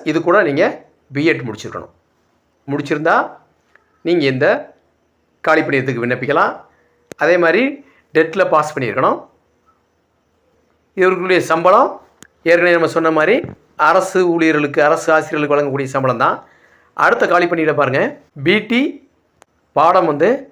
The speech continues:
சமூக அறிவியல், சோசியல் சயின்ஸு. இவர்களுக்குரிய கல்வி தகுதி வந்து வரலாறு, குடிமியல், புவியியல். இதுல நீங்க எந்த பாடம் வேணாலும் முடிச்சிருக்கலாம். யூ ஜியில் ப்ளஸ் பி எட்டு பாஸ் பண்ணியிருக்கணும்.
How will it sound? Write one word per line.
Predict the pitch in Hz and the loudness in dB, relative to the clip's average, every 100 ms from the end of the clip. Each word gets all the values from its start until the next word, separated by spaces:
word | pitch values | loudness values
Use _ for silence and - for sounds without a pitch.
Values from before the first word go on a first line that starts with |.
| _ - | _ -6
சமூக | 165 175 226 196 | 0 2 2 0
அறிவியல், | 123 113 95 - _ _ _ | -2 -8 -12 -16 _ _ _
சோசியல் | - 175 175 165 131 | -2 -2 0 -2 0
சயின்ஸு. | 131 123 117 170 - _ _ _ _ _ _ _ 165 | -4 -4 -4 -6 -8 _ _ _ _ _ _ _ 0
இவர்களுக்குரிய | 185 180 180 190 175 | 2 0 -2 0 0
கல்வி | 170 180 185 | 0 -2 -2
தகுதி | 151 143 139 | -2 -2 -2
வந்து | 139 277 349 - _ - | 0 -2 -2 -14 _ -4
வரலாறு, | 135 151 175 175 185 285 403 - _ _ _ _ _ | 0 2 4 4 4 2 -2 -10 _ _ _ _ _
குடிமியல், | 165 180 180 196 277 320 _ | -4 -2 0 0 0 -6 _
புவியியல். | 175 170 143 120 104 _ _ _ _ _ _ - | -2 -2 -2 -2 -4 _ _ _ _ _ _ -6
இதுல | 160 190 208 185 | -4 0 0 0
நீங்க | 165 170 240 285 - _ _ _ 147 | 0 2 0 -2 -10 _ _ _ -2
எந்த | 147 165 | 0 0
பாடம் | 165 | 2
வேணாலும் | 170 170 147 | 2 0 -2
முடிச்சிருக்கலாம். | 139 139 143 196 165 | -6 -4 0 0 0
யூ | 170 151 | -6 -4
ஜியில் | 160 196 285 - _ _ _ _ | 0 0 0 -10 _ _ _ _
ப்ளஸ் | 175 226 - - _ _ _ _ - | 2 2 0 -12 _ _ _ _ -4
பி | 170 175 | 0 0
எட்டு | 160 240 339 - _ _ 131 | 2 0 -2 -14 _ _ -2
பாஸ் | 147 - | -2 -2
பண்ணியிருக்கணும். | 123 104 104 87 | -6 -6 -8 -12